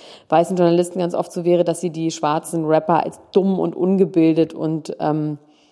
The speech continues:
halt debil darstellen. Und da hat Cardi B sich auch zu geäußert und sie meinte, sie könnte es einfach verstehen. Sie meinte, ja, das hätte sie selber auch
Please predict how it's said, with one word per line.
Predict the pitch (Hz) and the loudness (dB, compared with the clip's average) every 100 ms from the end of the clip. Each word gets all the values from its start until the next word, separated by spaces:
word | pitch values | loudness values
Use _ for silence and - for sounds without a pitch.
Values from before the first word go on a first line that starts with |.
| _ _ | _ _
halt | - 165 165 - | 0 0 0 -6
debil | 151 175 175 | -4 2 2
darstellen. | 156 143 147 - 143 143 151 73 - _ _ _ | 4 2 0 -2 -2 -2 -4 -10 -20 _ _ _
Und | 165 | -2
da | 165 | 2
hat | 175 175 - | 2 -2 -4
Cardi | 165 165 | -2 0
B | 160 | -2
sich | 156 - | -2 0
auch | 151 | 0
zu | - 160 | 0 -2
geäußert | 156 156 151 160 | 0 0 0 -4
und | 156 | -4
sie | 156 | 0
meinte, | 151 160 | 0 -2
sie | - - | -12 -14
könnte | - 165 180 | -4 -2 -2
es | - | -4
einfach | 180 180 | -4 -4
verstehen. | 190 - 214 | -6 -4 -2
Sie | 190 | 0
meinte, | 165 170 | 0 2
ja, | 180 | 0
das | 175 | 0
hätte | 170 | -2
sie | 165 | 0
selber | 165 170 - | 0 2 2
auch | - | 0